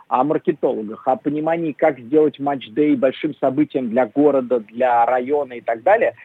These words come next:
все бы это рано или поздно заработало. Но у нас в этом, в этом сегменте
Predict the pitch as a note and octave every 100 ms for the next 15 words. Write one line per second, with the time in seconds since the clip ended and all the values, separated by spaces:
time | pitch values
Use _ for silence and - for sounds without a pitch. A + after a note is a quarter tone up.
0 | - - - - F3+ F3 - - - D3+
1 | D3 A2+ - C3+ B2 G#2 A2+ A2 F#2+ -
2 | - - _ _ - C#3 D3+ C#3 F3 A#3
3 | - A#2+ C#3 - G#2+ - _ - G2 G2+
4 | D3 A#2+ G2+ F#2+ _ _ _ _ _ A#2+
5 | A#2+ D#3 G3+ - -